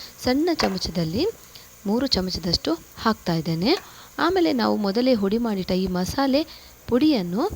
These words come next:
ನಾವಿಲ್ಲಿ ಹಾಕ್ಕೊಳ್-, ಹಾಕ್ಕೋಬೇಕು ಒಂದೂವರೆ ಚಮಚದಷ್ಟು. ಇವಾಗ ಇವೆಲ್ಲವನ್ನು ನಾವು ಚೆನ್ನಾಗಿ ಹುರ್ಕೋಬೇಕು. ನಿಮಗೆ ಈ ವಿಡಿಯೋ ಇಷ್ಟ ಆದ್ರೆ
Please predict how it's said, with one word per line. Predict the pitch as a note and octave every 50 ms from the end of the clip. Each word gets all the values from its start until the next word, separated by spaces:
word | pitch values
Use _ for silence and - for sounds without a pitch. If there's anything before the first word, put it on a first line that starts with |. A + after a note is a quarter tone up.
| - - - - - - - - - -
ನಾವಿಲ್ಲಿ | E3+ E3+ E3+ F3 B3+
ಹಾಕ್ಕೊಳ್-, | C4 - - E3+ - - - F#3 F3 E3+ - - - -
ಹಾಕ್ಕೋಬೇಕು | F#3+ G#3 - - F3+ - - E3+ D#3+ - C4
ಒಂದೂವರೆ | B3+ G#3+ F#3 F3+ E3+ F3 E3+ E3+
ಚಮಚದಷ್ಟು. | - - E3 D#3+ - - D#3+ E3 D#3 - - - - B3+ F#4 A4 - - - - - - - - - - -
ಇವಾಗ | D4+ D4+ D4 C#4+ C4+ C4 C#4 C4+ - A3+
ಇವೆಲ್ಲವನ್ನು | G#3 F#3+ F#3+ G3+ A#3 C#4+ D#4 C#4 A3 G#3 G3+ F#3+
ನಾವು | F#3 F3 E3 E3+ A#3+ F#4 - - - - - - - - -
ಚೆನ್ನಾಗಿ | - F#3+ F3+ E3+ E3 E3 D#3+ D3+ C4 E4 - - - - - - -
ಹುರ್ಕೋಬೇಕು. | G3+ F#3+ - - - - D#3 - E3 D#3+ D3+ - - C#4+ F#4+ - - - - - - - - - - - -
ನಿಮಗೆ | C#4 D#4 E4+ D4+ D4+ D4+
ಈ | F#4 - A3 A3+
ವಿಡಿಯೋ | G3+ A#3+ D4+ F4 E4 C#4 B3+ B3 C4 C4+ - - -
ಇಷ್ಟ | - B3+ B3+ - - - -
ಆದ್ರೆ | F3+ F3+ E3+ F#3+ F#3 G3+ A#3 A#3+